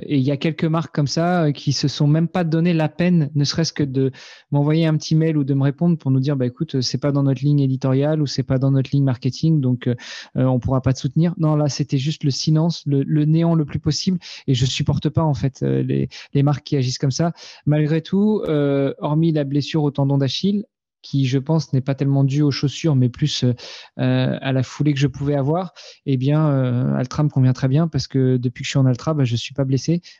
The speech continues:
Bon, oui, je me suis fait une fracture de fatigue l'année dernière, mais l'année dernière, j'ai beaucoup couru avec des, des Five Fingers aussi.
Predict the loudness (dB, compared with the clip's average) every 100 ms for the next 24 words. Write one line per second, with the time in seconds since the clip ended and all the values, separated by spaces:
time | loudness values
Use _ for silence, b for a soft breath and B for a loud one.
0 | -6 -6 -6 _ 0 0 0 -2 -2 -2
1 | -2 -2 -2 0 -2 2 2 2 2 2
2 | 0 0 0 0 2 4 2 2 -2 -4
3 | -8 -2 0 2 2 0 0 -2 -4 B
4 | B -2 0 0 2 2 0 -4 -4 -6